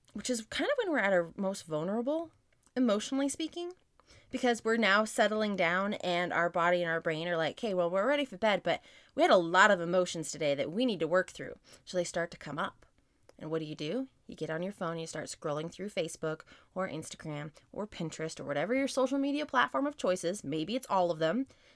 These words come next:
Maybe it's Reddit. And you start scrolling through. You start distracting your brain from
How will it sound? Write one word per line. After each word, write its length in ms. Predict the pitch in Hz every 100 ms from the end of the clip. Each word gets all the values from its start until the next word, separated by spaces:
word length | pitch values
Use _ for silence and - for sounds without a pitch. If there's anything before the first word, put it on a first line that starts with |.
| _
Maybe 180 | 151 208
it's 140 | -
Reddit. 420 | 170 175 240 - - _ _ _ _ _ _ _ _ -
And 100 | 202
you 60 | 196
start 260 | 196 214
scrolling 320 | 220 233 226 208
through. 240 | 269 175 - _ _ _ _
You 40 |
start 200 | - 285
distracting 580 | 262 - 269 247 262 285
your 100 | 262
brain 480 | 220 208 185 175 247 - _ _ _ _ _ _
from 540 | - - 220 208 202